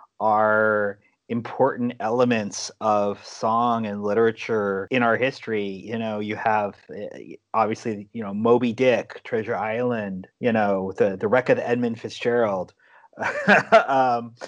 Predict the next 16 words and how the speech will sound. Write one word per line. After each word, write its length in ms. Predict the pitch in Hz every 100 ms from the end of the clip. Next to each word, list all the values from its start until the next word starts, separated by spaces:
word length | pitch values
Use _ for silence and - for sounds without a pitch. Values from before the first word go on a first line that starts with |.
| - 131 - -
you 100 | 127
know, 280 | 120 104 110
so 160 | -
it 80 | 139
seems 240 | - 165 151
like 120 | 139
it's 140 | 127
a, 60 | 127 -
it's 180 | 131 131
a 40 |
constant 600 | - - 127 135 - 127
in 180 | 110 117
our, 580 | 110 107 107 104 101 101
in 120 | - 113
our 120 | 110
books, 520 | 107 120 117 - -